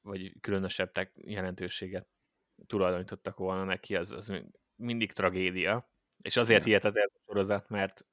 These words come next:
Speaker 1: ezekkel a kis feltűnésekkel, és Mike, az mind a két évben, évadban, az anyjuk meg főleg most ebben az évadban,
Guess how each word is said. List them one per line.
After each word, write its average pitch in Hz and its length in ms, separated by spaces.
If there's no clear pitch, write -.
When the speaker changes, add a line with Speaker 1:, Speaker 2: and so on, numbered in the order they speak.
Speaker 1:
ezekkel 117 420
a 92 80
kis - 560
feltűnésekkel, 95 920
és 95 160
Mike, 104 520
az 104 140
mind 107 180
a 104 80
két 117 300
évben, 123 540
évadban, 123 600
az 107 220
anyjuk 107 380
meg 98 200
főleg 95 300
most 95 300
ebben 95 220
az 92 100
évadban, 104 460